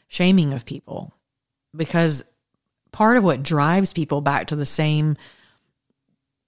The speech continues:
interesting behavior is shame and guilt. You'd be surprised how much those things work in tandem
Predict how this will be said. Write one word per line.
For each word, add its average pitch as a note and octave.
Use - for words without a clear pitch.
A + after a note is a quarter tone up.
interesting E3+
behavior D3
is D#3+
shame G#3
and D3+
guilt. D#3+
You'd D3
be E3+
surprised G3+
how D#3+
much D#3
those E3
things F#3+
work E3
in D#3
tandem D3+